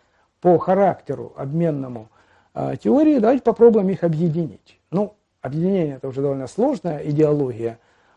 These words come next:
основанная на неких симметриях, а результат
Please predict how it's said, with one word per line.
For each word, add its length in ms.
основанная 640
на 140
неких 340
симметриях, 760
а 400
результат 760